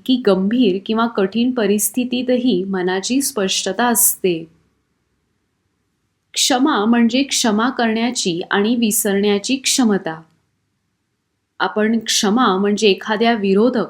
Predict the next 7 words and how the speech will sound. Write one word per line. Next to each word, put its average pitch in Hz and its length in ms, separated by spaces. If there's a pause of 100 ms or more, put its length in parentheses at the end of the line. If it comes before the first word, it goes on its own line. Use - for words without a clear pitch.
(160)
किंवा 202 260
शत्रूंबद्दल 208 920 (300)
मनात 196 500 (100)
एक 226 220
दयाळू 185 400
वृत्ती 233 520
ठेवतो. 185 580